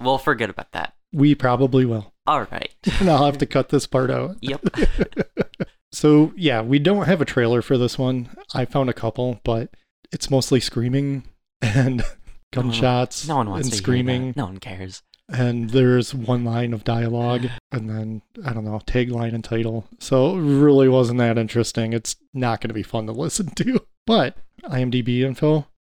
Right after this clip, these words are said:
Speaker 2: I'm not gonna read their synopsis because they're more user summaries,
Speaker 1: Hmm.
Speaker 2: which would kinda defeat the purpose if we were just reading <laughs> whatever somebody else wrote.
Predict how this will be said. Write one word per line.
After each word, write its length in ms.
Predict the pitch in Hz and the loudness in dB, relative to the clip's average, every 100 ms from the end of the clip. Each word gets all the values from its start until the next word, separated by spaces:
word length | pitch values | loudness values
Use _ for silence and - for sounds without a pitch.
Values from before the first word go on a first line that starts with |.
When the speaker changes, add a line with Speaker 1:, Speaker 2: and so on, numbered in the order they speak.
| - | -6
Speaker 2:
I'm 200 | 156 139 | -2 2
not 220 | 123 131 | 0 0
gonna 200 | 156 156 | -2 0
read 180 | 170 170 | 0 0
their 160 | 175 | -2
synopsis 680 | - 180 180 180 - 190 180 | -2 -4 -4 -4 -4 -4 -4
because 840 | - 120 - 117 117 120 123 117 - _ _ - | -6 -6 -2 -4 -4 -6 -8 -10 -16 _ _ -2
they're 140 | 127 | 0
more 480 | 127 127 131 127 117 _ _ _ | 0 0 0 0 -4 _ _ _
user 720 | 131 127 120 123 123 123 123 120 _ _ _ _ | -6 -6 -4 -6 -6 -6 -8 -14 _ _ _ _
summaries, 640 | - 139 151 160 165 160 - _ _ _ _ _ _ - | -10 -8 -6 -6 -8 -10 -14 _ _ _ _ _ _ -14
Speaker 1:
Hmm. 160 | 117 107 - | -12 -12 -12
Speaker 2:
which 180 | 123 - | -12 -12
would 100 | - | -6
kinda 240 | 139 135 | -2 -2
defeat 540 | 117 131 - - 143 | -4 -6 -8 -12 -12
the 80 | - | -12
purpose 500 | - 117 - 117 - | -8 -8 -6 -10 -12
if 60 | - | -12
we 80 | 113 | -10
were 120 | 107 | -8
just 260 | 107 110 - | -10 -12 -10
reading 260 | 113 110 | -8 -8
<laughs> 40 | 113 | -8
whatever 280 | 113 - - | -6 -6 -8
somebody 440 | - - - _ - | -10 -10 -10 _ -10
else 260 | 190 - | -10 -8
wrote. 180 | 151 190 | -6 -6